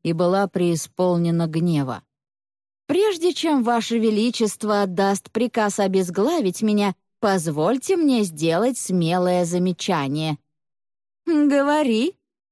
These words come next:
Я стара, но ещё не лишена рассудка»,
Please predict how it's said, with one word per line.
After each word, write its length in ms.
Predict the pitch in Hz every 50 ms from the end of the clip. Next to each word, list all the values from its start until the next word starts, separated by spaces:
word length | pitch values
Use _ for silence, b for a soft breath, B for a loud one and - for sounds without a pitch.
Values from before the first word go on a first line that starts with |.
| _ _ -
Я 320 | 359 311 294 269 247 220
стара, 720 | 190 - - - 202 190 185 170 160 165 175 196 202 180
но 180 | 165 165 165 165
ещё 480 | 170 180 175 - - - - 185 185 180
не 180 | 180 185 185
лишена 600 | 175 175 180 170 - - 196 180 170 165 180 220 320
рассудка», 920 | 427 440 403 - - - - - 196 151 - - - - - 208 185 175